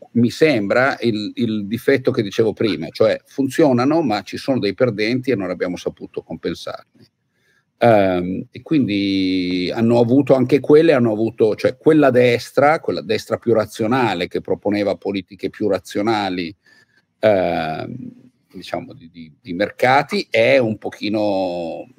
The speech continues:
come dire, ha fallito anche quella, cioè nel, nel, almeno nella mente della, del, del, della gente ha fallito.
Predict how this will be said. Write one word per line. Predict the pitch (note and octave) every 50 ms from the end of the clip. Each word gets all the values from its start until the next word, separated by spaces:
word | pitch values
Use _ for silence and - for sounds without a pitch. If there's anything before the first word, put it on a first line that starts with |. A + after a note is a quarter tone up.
| - - _ _
come | - F#2+ F#2
dire, | E2+ D#2+ E2 - D2+
ha | - F#2 -
fallito | - - G#2+ A#2 B2 A#2+ -
anche | A#2 A2 - - A2+
quella, | - - B2+ G#2+ E2+ D#2 D2+ D#2 -
cioè | - G2 F2+
nel, | F#2+ G2+ G#2+
nel, | G#2 A2+ A#2 A#2
almeno | A#2 A#2+ B2 C#3+ D#3+ D#3+ C#3+ C#3
nella | B2+ A#2+ A2+ A#2 A2
mente | A#2 C3 C#3+ C#3 C3 B2+ C3
della, | A#2+ A#2 A2 A2 G#2+ G2+ G2 F#2+ F#2+
del, | F2+ G2 G2 F#2 F#2 F#2 F2+ -
del, | G2+ F#2+ F2+ - - _ _ _
della | - G2+ G#2 A2
gente | F#2+ F#2 A#2+ C#3 C#3 -
ha | A2
fallito. | - - F#2 F2 E2 E2 - -